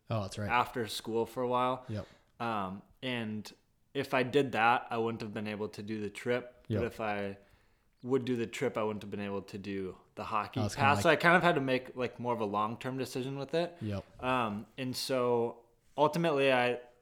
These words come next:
Speaker 2: my thought process was, this is a very, like, a once-in-a-lifetime thing. Like, I don't know if I'll ever be able to do this kind of thing again. Like,
Speaker 1: Yeah.
Speaker 2: not many people can say they've paddled to the Arctic Ocean or done a forty-five day canoe trip, those kinds of things. And so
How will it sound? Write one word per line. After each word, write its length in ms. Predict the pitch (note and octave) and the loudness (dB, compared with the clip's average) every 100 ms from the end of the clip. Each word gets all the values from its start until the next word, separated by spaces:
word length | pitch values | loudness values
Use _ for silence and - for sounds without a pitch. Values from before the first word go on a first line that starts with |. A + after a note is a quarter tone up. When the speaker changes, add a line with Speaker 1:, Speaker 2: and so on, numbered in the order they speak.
| _ _ | _ _
Speaker 2:
my 380 | A#2+ A2+ A2 G#2+ | -8 -4 -2 -4
thought 340 | - A#2 A#2 | -2 0 0
process 460 | A#2+ A2+ G2+ A2+ - | 2 0 0 -6 -4
was, 240 | A2+ G#2 | -4 -4
this 160 | A#2 - | -6 -6
is 260 | A2+ G2 - | -8 -8 -14
a 80 | A#2 | -12
very, 640 | G2+ G2 A2 A2+ A2+ G#2+ | -10 -4 -2 0 0 -2
like, 140 | A2+ G#2 | -10 -8
a 60 | |
once-in-a-lifetime 920 | A2 B2+ C#3 C#3+ B2+ A2+ A2 - A2+ | -2 0 0 0 -2 0 0 0 -6
thing. 140 | G#2 A2 | -4 -2
Like, 100 | G#2+ | 0
I 40 | |
don't 140 | A2+ B2 | 2 0
know 80 | A#2 | -2
if 100 | - | -4
I'll 60 | |
ever 200 | F#2 A2+ | -4 -4
be 120 | A2+ A2 | -2 -2
able 160 | G#2+ | -2
to 60 | A2 | -4
do 200 | G2+ A2+ | -6 -4
this 240 | G#2 G#2 | -4 -6
kind 180 | - A2+ | -8 -8
of 80 | G2+ | -8
thing 140 | A2+ | -8
again. 340 | G#2+ G2+ G#2 G#2 | -6 -4 -4 -4
Like, 220 | G2 - - | -8 -10 -14
Speaker 1:
Yeah. 240 | - F#2+ F#2 - - - _ B2 | -6 -6 -6 -10 -18 -20 _ -2
Speaker 2:
not 240 | B2+ C3+ | 0 2
many 140 | C#3 | 0
people 600 | C#3 C3+ B2 B2 A#2 A2+ A2+ | -4 -4 0 2 2 0 -2
can 140 | A#2+ | -10
say 220 | - A#2 | -2 0
they've 320 | A2+ A2 G#2 | 2 0 -4
paddled 400 | - A#2 A2 A2 - | -6 -2 0 -2 -4
to 80 | |
the 80 | A2 | -8
Arctic 360 | G#2 G#2+ G#2 - | -6 -8 -10 -8
Ocean 400 | A2 G2+ - G#2+ | -8 -6 -8 -6
or 360 | G2+ G2 G2 G2+ | -4 -2 -2 -4
done 240 | - A2 | -4 -4
a 40 | |
forty-five 600 | G#2+ - A#2 A2 A#2 G#2+ G2+ | -4 -2 -2 0 -2 -2 -4
day 440 | A2 G#2 G#2 G2+ | -2 -2 -4 -6
canoe 240 | - A#2+ A#2 | -10 -8 -6
trip, 340 | - A#2 A#2 | -4 -6 0
those 200 | B2+ C3 | 0 0
kinds 180 | C3 A#2+ | 0 -6
of 80 | A2+ | -6
things. 240 | A2+ A2 | -6 -6
And 100 | G#2+ | -8
so 460 | G#2 A2+ G#2+ G#2 G2+ | -6 -2 -2 -2 -8